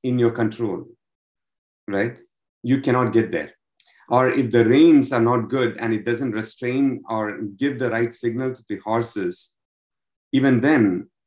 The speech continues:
it cannot take you to where you want to go, right? So then he talks about how,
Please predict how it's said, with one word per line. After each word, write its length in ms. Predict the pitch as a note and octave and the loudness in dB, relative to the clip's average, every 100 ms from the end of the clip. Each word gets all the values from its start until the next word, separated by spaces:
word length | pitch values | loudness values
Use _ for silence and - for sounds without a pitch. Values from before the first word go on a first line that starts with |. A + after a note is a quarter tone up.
| _ - | _ -6
it 220 | C3+ - | -6 -2
cannot 320 | C#3 B2+ B2+ | 0 0 0
take 200 | B2+ A#2+ | 0 -2
you 140 | B2+ A2+ | -2 -2
to 120 | A#2 | -2
where 120 | G#2+ | -2
you 160 | G#2 F#2+ | -2 -4
want 180 | G2 G#2 | -4 -6
to 60 | |
go, 300 | F2 F2+ - _ _ _ _ | -10 -10 -12 _ _ _ _
right? 260 | - A#2+ - - _ - | -6 -6 -6 -14 _ -10
So 220 | - A#2+ | 0 2
then 240 | D3 D3 | 6 4
he 80 | C3 | 4
talks 320 | C#3 D3+ - | 0 -2 -2
about 260 | D#3+ C#3+ A#2 | -2 -2 -2
how, 540 | C#3 C#3+ A2 G2+ - | -2 0 0 -2 -8